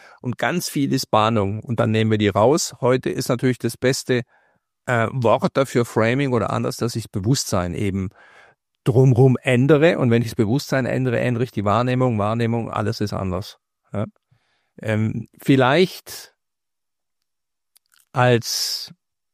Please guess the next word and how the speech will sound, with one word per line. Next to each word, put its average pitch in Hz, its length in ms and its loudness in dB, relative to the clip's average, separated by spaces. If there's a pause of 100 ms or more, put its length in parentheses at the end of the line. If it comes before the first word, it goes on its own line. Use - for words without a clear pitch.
(2500)
ja, 123 320 4